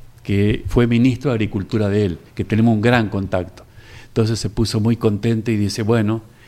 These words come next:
qué bien que el Lole esté recibiendo, este, laureles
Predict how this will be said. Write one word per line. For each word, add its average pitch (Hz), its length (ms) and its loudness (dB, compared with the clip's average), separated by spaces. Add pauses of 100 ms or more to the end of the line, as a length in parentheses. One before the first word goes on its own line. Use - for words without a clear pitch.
(100)
qué 110 140 2
bien 117 380 2 (340)
que 107 100 0
el 104 140 4
Lole 113 200 4
esté 107 240 -4
recibiendo, 110 880 0 (260)
este, 92 720 -4 (140)
laureles 123 840 2